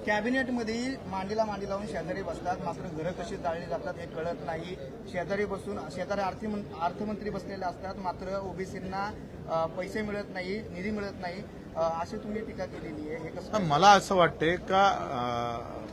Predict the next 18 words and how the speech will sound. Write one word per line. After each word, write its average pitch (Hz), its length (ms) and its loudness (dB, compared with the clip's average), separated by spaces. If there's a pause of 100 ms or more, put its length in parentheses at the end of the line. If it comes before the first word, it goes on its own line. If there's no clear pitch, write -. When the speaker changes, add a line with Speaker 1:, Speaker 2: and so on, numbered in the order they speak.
(400)
Speaker 2:
मी, 147 260 0
अ, 156 120 -4
भुजबळ 113 640 0
साहेबांचा, 156 680 4
अ, 123 600 0
त्यांना 131 400 0
मानतोय 127 540 4 (680)
आणि 131 180 -2
ते 151 40 0
माझ्यापेक्षा 135 520 2
वयस्कर 123 420 2
पण 143 180 -2
आहे, 147 200 4
राजकारणात 123 520 0
ते 117 440 0 (400)
आमच्यापेक्षा 117 460 -6
मोठे 123 360 -2
आहे. 131 240 0